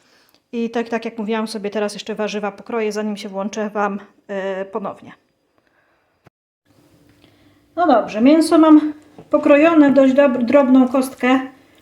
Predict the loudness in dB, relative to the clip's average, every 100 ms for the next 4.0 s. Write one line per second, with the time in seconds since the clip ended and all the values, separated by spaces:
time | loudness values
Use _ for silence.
0 | _ _ _ -4 2 4 4 4 4 4
1 | 2 0 -4 2 2 2 0 0 2 4
2 | 4 4 0 -2 -2 0 -2 -4 -4 -2
3 | 0 2 0 0 0 0 2 4 4 2